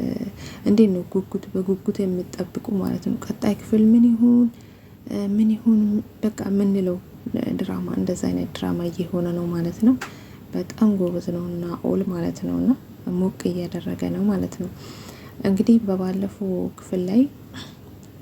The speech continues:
እ፣ ቀበጧ ወይንም ሊዱ፣ እ፣ እንግዲህ፣ እ፣ ናኦል እንደወሰዳት ነው። አልተመለሰችም። እ፣ ዛሬ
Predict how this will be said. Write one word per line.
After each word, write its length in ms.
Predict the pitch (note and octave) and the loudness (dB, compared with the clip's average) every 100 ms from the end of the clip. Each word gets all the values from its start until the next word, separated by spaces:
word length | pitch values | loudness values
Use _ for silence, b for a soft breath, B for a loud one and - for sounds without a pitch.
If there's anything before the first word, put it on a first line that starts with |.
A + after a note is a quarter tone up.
| - - - - | -20 -16 -8 0
እ፣ 80 | F#3+ F#3 F3+ | 2 2 0
ቀበጧ 360 | - F3+ E3+ - A3 C#4+ B B B - | -4 -4 -2 2 2 2 B B B -4
ወይንም 280 | F#3+ F#3 F#3 | 0 0 2
ሊዱ፣ 220 | F3+ F3+ A3 D#4 - - | 0 4 4 4 0 -8
እ፣ 100 | F#3+ F#3 | -6 -6
እንግዲህ፣ 380 | F3+ F3+ E3 A#3+ - | -8 -8 0 0 0
እ፣ 120 | F#3 F3+ F3 F3 F3+ G3 | -6 -4 -4 -6 -6 -4
ናኦል 360 | F3+ - A#3+ B3 - - - | -2 2 2 0 -10 -18 -6
እንደወሰዳት 720 | - F#3 F3 F3 - E3+ E3+ - | -2 0 0 -2 -6 -6 -6 -8
ነው። 120 | F3 - - - - - - | -10 -12 -18 -20 -16 -10 -6
አልተመለሰችም። 880 | F3+ F#3 F3 E3+ - F3 - - G3 B B B B B B - | -2 -2 -2 -4 -4 -8 -8 -10 -10 B B B B B B -10
እ፣ 240 | - F#3 F3+ | -4 0 0
ዛሬ 240 | F#3+ F#3 | 0 0